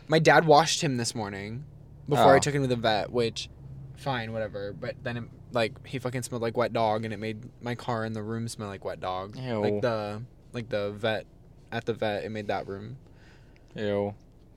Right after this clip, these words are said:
Speaker 1: Smell bad. Yeah, disgusting. And I hate that smell. And
Speaker 2: Yeah, no, me
Speaker 1: he
Speaker 2: too.
Speaker 1: also brushed him before I left, but not enough.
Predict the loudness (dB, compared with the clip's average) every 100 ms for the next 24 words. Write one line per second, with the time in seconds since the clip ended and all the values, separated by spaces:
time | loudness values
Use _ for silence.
0 | -12 -8 -6 -4 -4 -6 -4 -4 -4 -6
1 | -4 -6 -8 -12 -14 -6 -4 -4 -4 -6
2 | -8 -10 -10 -12 -8 2 6 6 6 0
3 | -2 -2 -2 -2 0 2 4 2 -4 -14
4 | -14 0 2 2 -2 -6 -8 -8 -10 -8
5 | -4 -2 0 0 -2 -4 -6 -4 -2 -2
6 | -4 -8 -6 -4 -2 -4 -4